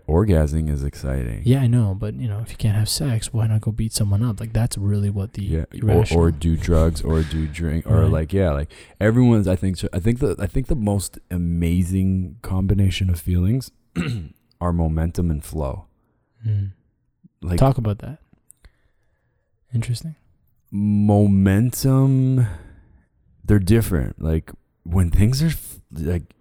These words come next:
Speaker 1: just growing and you, you see things expanding,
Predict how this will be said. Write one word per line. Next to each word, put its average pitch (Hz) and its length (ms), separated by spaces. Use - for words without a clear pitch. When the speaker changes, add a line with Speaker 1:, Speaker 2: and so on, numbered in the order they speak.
Speaker 1:
just 82 260
growing 90 540
and 90 160
you, 80 180
you 85 160
see 95 300
things 92 420
expanding, 90 960